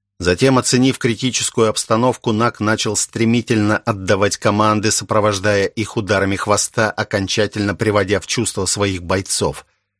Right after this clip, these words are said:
Рассеявшись, змеи кинулись сгонять уцелевших после стрельбы и не успевших разбежаться людей в большое просторное здание торгового центра неподалёку от площади Единства.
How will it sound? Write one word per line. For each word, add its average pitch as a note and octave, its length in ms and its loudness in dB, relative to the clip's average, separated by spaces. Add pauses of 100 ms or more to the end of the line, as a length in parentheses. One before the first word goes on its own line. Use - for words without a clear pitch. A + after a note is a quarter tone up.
(240)
Рассеявшись, C#3+ 720 0
змеи C3+ 440 2
кинулись D3+ 580 0
сгонять B2 600 0
уцелевших A#2+ 600 0
после A2+ 320 -4
стрельбы A#2 560 0
и C3+ 140 2
не A2+ 100 4
успевших A#2 580 -2
разбежаться G#2+ 600 0
людей G#2 400 2
в F2+ 100 -6
большое G#2+ 540 0
просторное A#2+ 640 0
здание G#2+ 520 0
торгового G#2+ 600 0
центра F2+ 640 -2 (360)
неподалёку G#2 640 0
от G#2 180 -2
площади F#2+ 440 -4
Единства. F2+ 880 -4